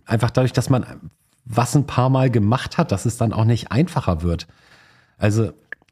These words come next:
jetzt wieder, dann sind wir wieder im Coach-Content, aber wenn du jetzt wahrscheinlich, äh, ein Album machen würdest, was in einem ganz anderen Bereich ist, für Harfenmusik, dann könntest du dir wahrscheinlich auch ein bisschen was von deinem, äh, intuitiven Zugang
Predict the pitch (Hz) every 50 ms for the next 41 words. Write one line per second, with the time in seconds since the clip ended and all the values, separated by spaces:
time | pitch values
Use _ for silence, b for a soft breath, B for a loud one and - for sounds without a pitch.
0 | _ - - 95 104 104 - - 120 123 117 123 113 - - 113 113 117 117 113
1 | 113 120 107 110 107 - 143 165 160 - - 120 107 - 113 107 110 107 101 113
2 | 120 123 131 127 - - 117 113 - - 127 131 131 127 117 - - - - 117
3 | 117 113 104 - 107 117 - - 139 156 156 147 131 123 120 - 135 117 92 107
4 | 120 120 123 139 139 - - - - 110 101 104 - 107 - - - - - _
5 | _ _ _ - - 104 117 123 110 147 147 143 127 135 131 120 113 104 90 82
6 | 80 78 78 - 80 - - - 92 - - - - - 113 127 139 131 - -
7 | 107 98 98 95 80 87 104 117 - - b b b b b b b b b b
8 | - 104 113 107 - - - - - - - 123 127 113 - - 110 117 120 117
9 | - - 107 98 110 104 - - 120 117 113 - 90 101 - - 107 98 120 -
10 | 127 104 110 110 - - 113 98 110 107 104 101 101 98 104 98 101 101 104 -
11 | 117 113 120 117 - - 127 104 113 107 - - 139 117 127 123 117 113 104